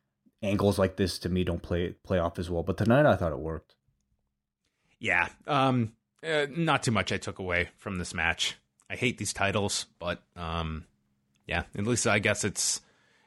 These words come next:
Speaker 2: you know, the Bullet Club is going to be a prominent group in two thousand nineteen. I, the challenge is going to be, it's going to be perceived by many, whether fair or unfair, as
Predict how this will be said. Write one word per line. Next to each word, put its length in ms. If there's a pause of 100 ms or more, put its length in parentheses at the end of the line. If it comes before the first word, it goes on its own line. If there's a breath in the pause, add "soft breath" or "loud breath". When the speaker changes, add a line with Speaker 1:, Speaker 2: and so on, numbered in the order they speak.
(500 soft breath)
Speaker 2:
you 80
know, 100
the 100
Bullet 280
Club 280
is 120
going 220
to 60
be 180
a 60
prominent 580 (240)
group 380 (120)
in 200
two 180
thousand 380
nineteen. 640 (580 soft breath)
I, 220
the 180
challenge 500
is 80
going 200
to 80
be, 300
it's 260
going 240
to 80
be 140
perceived 560
by 140
many, 260
whether 280
fair 320
or 140
unfair, 680
as 380